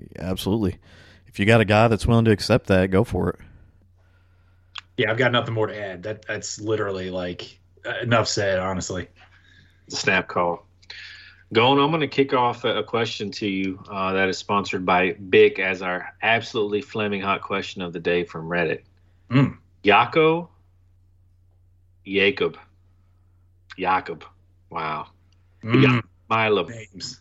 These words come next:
Speaker 2: Names.
Speaker 3: Twelve team, one quarterback, P P R. Side A, T Higgins and Travis Etienne. Side B, Dameon Pierce and Chris Olave.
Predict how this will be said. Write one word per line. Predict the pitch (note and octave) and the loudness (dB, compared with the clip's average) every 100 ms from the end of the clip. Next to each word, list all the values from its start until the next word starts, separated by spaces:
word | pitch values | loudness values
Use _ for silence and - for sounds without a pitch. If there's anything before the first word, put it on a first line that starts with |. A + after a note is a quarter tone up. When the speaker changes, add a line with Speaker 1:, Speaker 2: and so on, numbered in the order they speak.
| _ | _
Speaker 2:
Names. | A2+ B2+ B2+ A2 F#2 - - _ _ _ _ _ _ _ _ _ _ _ | -2 2 2 0 -6 -14 -20 _ _ _ _ _ _ _ _ _ _ _
Speaker 3:
Twelve | - A#2 C#3 C#3 | 0 2 2 0
team, | C3+ B2+ A#2+ A2+ - | -6 -6 -10 -12 -6
one | G#2+ A#2 | -4 -4
quarterback, | - A2+ G2+ F#2 F2+ - | 0 2 4 2 -2 -4
P | G#2+ | -10
P | F#2+ F#2 | -10 -8
R. | E2 D2 - - _ _ _ _ _ | -8 -10 -12 -20 _ _ _ _ _
Side | - - G#2 G2+ | -12 -2 0 2
A, | G2+ G2 F2 D2 - _ _ _ _ _ _ _ _ | 2 2 0 -4 -14 _ _ _ _ _ _ _ _
T | - A#2+ | -8 -4
Higgins | A#2 A#2 C#3+ D#3 - - - | -2 -2 -4 -6 -14 -20 -18
and | F#2+ | -12
Travis | - G2+ G2+ G2+ G#2 | -2 0 0 -4 -8
Etienne. | F#2 F#2 F2 E2 D2 - _ _ _ _ _ _ _ _ _ | -10 -10 -8 -8 -12 -18 _ _ _ _ _ _ _ _ _
Side | - A2 A2 F#2 | -4 2 4 2
B, | G2 A2 B2+ C#3+ - | -2 -4 -4 -10 -10
Dameon | F#2 G2 G#2+ G#2+ | -6 -4 -2 -2
Pierce | - G#2 A#2+ C3 | 0 2 2 -2
and | F#2 | -10
Chris | E2 - - | -6 -6 -4
Olave. | F#2 E2 D#2+ D#2 | -4 -4 -6 -8